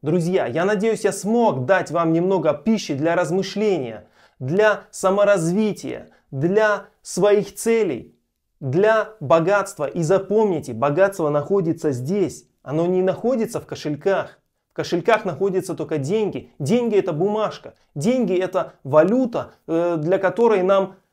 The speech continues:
проще меняться нашими товарами, нашими продуктами. Ничто другое. Если завтра з-, сделают криптовалюту и скажут, что вы будете рассчитываться криптовалютой, всё,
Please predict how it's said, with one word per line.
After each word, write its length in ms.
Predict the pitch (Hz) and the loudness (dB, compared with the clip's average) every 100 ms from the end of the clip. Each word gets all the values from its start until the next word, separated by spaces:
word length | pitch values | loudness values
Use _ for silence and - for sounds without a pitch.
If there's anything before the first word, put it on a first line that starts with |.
| _ _ | _ _
проще 680 | 196 247 240 240 214 196 - | 4 6 4 2 -4 -6 -4
меняться 480 | 160 185 220 208 196 | 0 2 2 0 0
нашими 680 | 190 190 185 180 175 165 - | 2 0 0 -2 -2 -4 -4
товарами, 540 | 175 165 208 208 165 160 | 0 4 6 6 2 0
нашими 380 | 175 175 180 | 0 0 -2
продуктами. 840 | 175 180 175 240 208 151 123 104 - _ _ _ - | 2 2 2 0 -2 -4 -6 -10 -18 _ _ _ -4
Ничто 520 | 208 233 233 254 254 | 2 2 0 -2 -2
другое. 680 | 180 226 190 247 175 - - | 0 0 0 0 0 -4 -10
Если 260 | 165 208 208 | -4 -2 0
завтра 420 | 185 - - 175 | 0 0 0 -4
з-, 160 | 139 123 - - - 185 170 | -4 -8 -16 -20 -16 -14 -8
сделают 520 | 170 139 233 220 190 | -6 4 6 8 6
криптовалюту 640 | - 214 208 175 190 247 190 | 2 0 0 2 2 2 -2
и 40 | |
скажут, 260 | - 185 - | 0 0 0
что 120 | 175 | 0
вы 100 | 170 | 0
будете 300 | 175 196 190 | 2 2 2
рассчитываться 480 | 185 220 202 175 175 | 2 0 -4 -4 -4
криптовалютой, 680 | 190 190 175 180 202 190 117 | -4 -2 0 0 0 -4 -10
всё, 480 | - 262 277 - | -4 0 0 -4